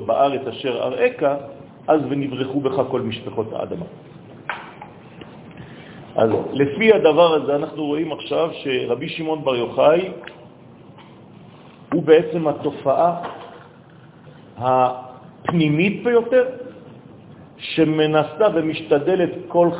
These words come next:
חייה בדמות הזאת, האנושית הזאת, להוביל את הדברים לחיצוניות הגדולה ביותר.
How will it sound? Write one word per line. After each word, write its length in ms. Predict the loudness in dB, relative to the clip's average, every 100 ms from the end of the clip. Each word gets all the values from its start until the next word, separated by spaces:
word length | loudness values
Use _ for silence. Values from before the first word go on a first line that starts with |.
| 0
חייה 520 | 2 6 6 6 2 -6 -14 -4
בדמות 480 | -4 0 0 0 -2
הזאת, 340 | -4 -4 0
האנושית 560 | 0 0 -4 -6 -2 0
הזאת, 380 | 0 -2 -4 -10 -18 -18 -20 -20 -20 -20 -20 -20 -20 -20 -20 -20 -20 -20 -20 -12
להוביל 760 | -6 0 2 4 4 2 0 0
את 140 | 4
הדברים 460 | 2 4 0 0 0
לחיצוניות 1000 | -2 -2 -12 -10 -4 -2 0 0 0 -2
הגדולה 360 | -4 -4 -4
ביותר. 420 | -4 -8 -10 -12